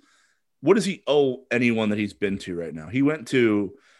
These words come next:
he went from the Neb-, Nebraska was the only situation he left, uh, where you could call it problematic, right? Where it did, just didn't work out because of things that he did. And not even, like, problematic is probably the wrong word, but just, you know,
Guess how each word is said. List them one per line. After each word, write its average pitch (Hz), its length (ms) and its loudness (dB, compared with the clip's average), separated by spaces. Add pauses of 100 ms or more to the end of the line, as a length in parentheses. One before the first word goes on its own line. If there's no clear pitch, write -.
he 156 100 2
went 180 180 4
from 143 300 -8
the 139 100 4
Neb-, 139 540 -2
Nebraska 127 600 -2
was 117 140 2
the 123 60 -4
only 127 180 -2
situation 117 480 -2
he 113 140 -2
left, 98 520 -2 (960)
uh, 90 560 0 (520)
where 117 120 6
you 117 140 4
could - 160 -10
call 120 220 2
it - 200 -8
problematic, 95 760 -2
right? 110 240 2
Where 101 140 2
it 98 80 0
did, 117 160 2
just 123 160 -4
didn't 107 260 0
work 110 220 2
out 101 260 2
because 98 220 -6
of 95 100 -4
things 104 280 -2
that 87 100 -8
he 95 160 -6
did. 78 260 -8 (580)
And 151 80 -2
not 190 140 4
even, 170 180 4
like, 120 240 0 (360)
problematic 135 420 -2
is - 40 -20
probably 113 160 0
the 98 140 -2
wrong 101 220 -4
word, 110 220 -2
but 98 120 -4
just, 107 340 -4 (460)
you 123 120 0
know, 98 300 -4